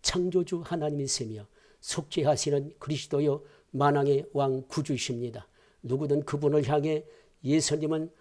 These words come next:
살아계신 하나님의 아들이시며 그리스도이십니다"라고 믿고, "예수님은 나의 하나님, 나의 왕, 나의 주 그리스도이십니다"라고 고백하며 그분을 어디까지든지 즐겨 따른다면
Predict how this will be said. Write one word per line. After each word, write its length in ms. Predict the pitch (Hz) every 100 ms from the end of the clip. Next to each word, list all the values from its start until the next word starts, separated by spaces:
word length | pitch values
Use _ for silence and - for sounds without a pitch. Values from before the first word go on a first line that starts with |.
| _
살아계신 460 | - 156 160 147 160
하나님의 380 | 156 170 170 165
아들이시며 720 | 165 185 147 127 113 113 - _ _ _ _ _ _
그리스도이십니다"라고 1300 | - 180 - 196 175 - 170 165 165 156 156 151 - _
믿고, 420 | 139 - - 110 - - _ _ -
"예수님은 580 | 139 - 135 139 143 143
나의 200 | 135 143
하나님, 500 | 147 139 147 143 - _ _ _
나의 280 | 135 131 123
왕, 260 | 113 104 107 _ _ _ -
나의 280 | 135 143 135
주 260 | 147 147 -
그리스도이십니다"라고 1300 | 151 - 147 151 - 147 151 156 147 156 151 147 - _
고백하며 760 | - 143 139 139 143 143 143 147 - _ _ _
그분을 560 | - 139 135 135 127 135 _ _ _
어디까지든지 1300 | 180 131 131 190 180 - 175 170 160 165 143 170 151 - _ -
즐겨 500 | - 156 147 151 147
따른다면 760 | - 160 135 131 117 107 127